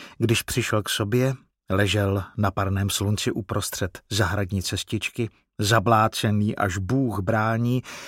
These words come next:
a slyšel, jak nějaký chlapeček říká:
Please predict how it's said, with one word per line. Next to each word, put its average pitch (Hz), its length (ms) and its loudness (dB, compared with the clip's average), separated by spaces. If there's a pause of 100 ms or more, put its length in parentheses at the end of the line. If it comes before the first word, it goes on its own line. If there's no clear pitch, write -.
(300)
a 104 240 4
slyšel, 143 500 0
jak 165 220 2
nějaký 147 360 0
chlapeček 143 500 -4
říká: 156 400 2